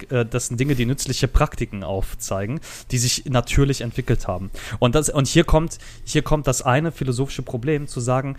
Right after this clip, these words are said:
Sprache, Moral, Gesetz, Schrift, das sind alles ganz verschiedene Kategorien. Man kann Sprache, Moral, Gesetz, Schrift und Geld nicht auf dieselbe Ebene Kategorien stellen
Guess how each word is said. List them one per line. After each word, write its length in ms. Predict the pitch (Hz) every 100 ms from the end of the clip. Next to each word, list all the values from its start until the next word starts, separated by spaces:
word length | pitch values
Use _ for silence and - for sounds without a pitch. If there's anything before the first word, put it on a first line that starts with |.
| -
Sprache, 600 | - - 117 113 151 -
Moral, 480 | 143 123 110 127 151
Gesetz, 560 | 131 110 110 123 - -
Schrift, 300 | - 151 - -
das 180 | - -
sind 140 | -
alles 340 | 123 143 - -
ganz 220 | 147 -
verschiedene 460 | - - 160 165
Kategorien. 600 | 131 131 127 110 104 170 101 -
Man 220 | 113 110 -
kann 200 | 165 170
Sprache, 680 | - - 110 - - 117 175 - - -
Moral, 480 | 120 107 107 135 170
Gesetz, 440 | 117 101 120 - -
Schrift 340 | - 143 -
und 180 | 117 107
Geld 240 | 131 156
nicht 260 | 131 - -
auf 200 | 123 -
dieselbe 560 | 123 104 123 160 123 127
Ebene 300 | 147 123 113
Kategorien 580 | 117 117 117 110 175
stellen 440 | - - 95 110